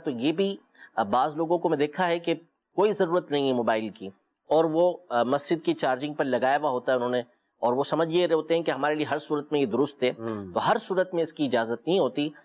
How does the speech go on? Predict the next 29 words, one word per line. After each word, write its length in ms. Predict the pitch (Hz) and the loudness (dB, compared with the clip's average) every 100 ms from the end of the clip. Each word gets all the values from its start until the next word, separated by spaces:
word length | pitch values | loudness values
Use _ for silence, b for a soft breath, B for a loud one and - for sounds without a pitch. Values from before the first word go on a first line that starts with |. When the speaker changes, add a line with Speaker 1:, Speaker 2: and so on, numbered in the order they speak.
| B - | B -4
Speaker 1:
حتی 260 | 165 - 226 | -4 -2 -2
الامکان 500 | 196 160 147 156 160 | 0 -2 0 0 0
آپ 180 | 156 - | -4 -6
کی 80 | |
کوشش 440 | 147 135 135 156 - | -4 -4 -2 -4 -2
یہی 220 | 127 175 | 0 2
ہونی 240 | 143 139 | 0 -2
چاہیے 280 | 131 131 147 | 0 0 0
کہ 120 | 151 | 0
اس 120 | 135 - | -2 0
کو 180 | 127 - | -2 0
آپ 200 | 123 - | -2 -4
کہیں 180 | 123 - | -8 -2
اور 180 | 139 156 | 2 2
سے 140 | 151 | -2
چارج 320 | 120 117 104 - | -2 -2 -2 -4
کروائیں۔ 320 | 95 92 82 _ _ _ - | -4 -4 -6 _ _ _ -6
اگر 160 | 101 | 0
آپ 180 | 120 - | 0 -2
کو 100 | 127 | -4
ضرورت 440 | 104 113 143 156 135 | -2 0 2 0 0
ہے 140 | 185 - _ _ _ | -2 -4 _ _ _
تو 80 | 131 | -2
آپ 240 | - - | 0 -2
کسی 180 | 147 - | -6 0
اور 180 | 143 165 | 2 2
سے 140 | 180 170 | 0 -2
چارج 300 | 170 165 - | 0 0 -2
کروائیں، 340 | 135 143 | -2 0